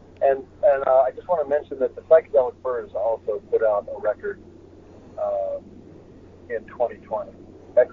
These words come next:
did with Alphabet Land, and the Psychedelic Furs did with Made of Rain. And, uh, it's just a fantastic record. It sounds like the Psychedelic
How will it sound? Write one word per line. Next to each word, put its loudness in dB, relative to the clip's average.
did 2
with -6
Alphabet 2
Land, -4
and -8
the -4
Psychedelic 2
Furs 4
did 0
with -4
Made 4
of -2
Rain. -2
And, -2
uh, 8
it's 4
just 0
a 4
fantastic 0
record. -8
It -10
sounds 0
like 4
the -20
Psychedelic 2